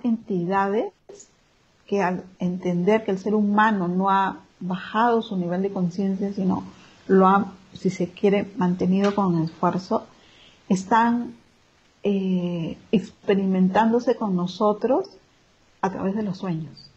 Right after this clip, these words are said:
Yo hace muchísimos años no tenía una pesadilla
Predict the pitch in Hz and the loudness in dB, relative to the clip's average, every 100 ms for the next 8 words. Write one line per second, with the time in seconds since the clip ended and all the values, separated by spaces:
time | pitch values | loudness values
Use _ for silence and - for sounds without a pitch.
0 | _ _ _ _ _ - 185 220 247 240 | _ _ _ _ _ -6 2 4 4 0
1 | 190 185 196 185 180 - - - 277 233 | -6 -6 -2 -2 -2 -6 -2 2 2 2
2 | 185 170 - 185 180 196 247 311 - _ | -2 -4 -4 -2 -2 -2 -4 -6 -12 _
3 | - 196 190 185 190 190 185 185 190 185 | -2 -2 4 6 8 8 6 4 0 0
4 | 175 165 175 170 | -2 0 0 0